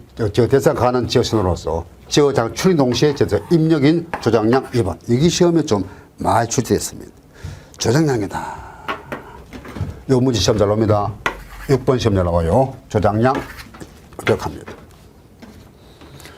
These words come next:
공부는 본인들이 하는 것이고, 예, 제가 중요한 걸 제가 찝어드릴 테니까, 예, 이런 거 안 놓치면 됩니다. 예. 내가 잘 나온다면 잘 나옵니다.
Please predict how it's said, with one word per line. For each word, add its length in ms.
공부는 440
본인들이 360
하는 220
것이고, 840
예, 340
제가 180
중요한 400
걸 140
제가 180
찝어드릴 380
테니까, 540
예, 280
이런 200
거 80
안 100
놓치면 260
됩니다. 580
예. 100
내가 260
잘 160
나온다면 300
잘 140
나옵니다. 400